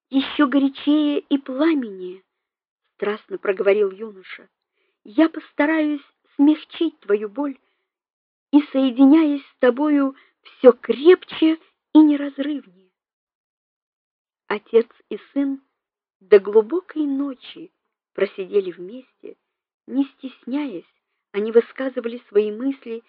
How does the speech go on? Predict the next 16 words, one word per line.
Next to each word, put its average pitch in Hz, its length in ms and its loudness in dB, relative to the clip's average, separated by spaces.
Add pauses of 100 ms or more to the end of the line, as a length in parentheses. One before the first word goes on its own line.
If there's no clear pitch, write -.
(240)
и 220 80 -4
находили 233 600 0
утешение 262 880 -8
и 214 60 -12
поддержку 208 960 -4
друг 170 300 -12
в 170 140 -20
друге. 160 400 -12 (1200)
Последняя 277 640 2
преграда 240 760 0 (100)
исчезла. 170 680 -8 (800)
Не 202 200 -4
оставалось 220 680 0 (260)
ни 214 160 -6
одной 233 520 4
тайны, 320 460 -4